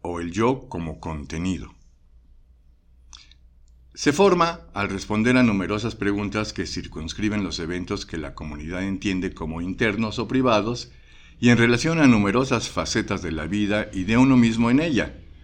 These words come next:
Lo que pensamos, lo que sentimos, lo que creemos, lo que opinamos,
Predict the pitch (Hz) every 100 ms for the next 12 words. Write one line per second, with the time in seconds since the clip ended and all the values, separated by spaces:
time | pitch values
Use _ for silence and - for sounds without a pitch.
0 | - - - 92 90 90 80 82 80 110
1 | 101 104 107 113 104 80 76 - 78 76
2 | 85 104 104 101 101 95 82 73 76 64
3 | - 85 101 101 101 101 98 107 123 127
4 | 113 87 82 85 113 117 120 113